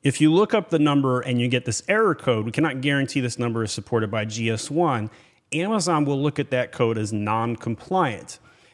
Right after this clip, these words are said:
Additionally, they may yank the product or give you a notice that says you've got thirty days to deal with this before they actually yank the product.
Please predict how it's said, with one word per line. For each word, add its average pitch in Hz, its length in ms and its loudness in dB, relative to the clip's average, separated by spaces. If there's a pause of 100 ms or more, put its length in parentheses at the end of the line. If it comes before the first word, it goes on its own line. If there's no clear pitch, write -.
(140)
Additionally, 120 920 0 (100)
they 135 160 0
may 156 200 2
yank 175 440 -2
the - 120 -2
product 139 600 0
or 131 120 -2
give 151 240 2
you 156 140 2
a 127 60 2
notice 135 500 0
that 120 100 -10
says 117 280 0
you've 120 120 -8
got 120 200 0
thirty 185 360 0
days 147 480 -2
to 117 80 -4
deal 180 280 0
with 143 200 -2
this 110 180 -4
before 127 380 -4
they 120 160 -2
actually 127 560 -2
yank 98 260 -4
the - 60 -10
product. 117 500 -2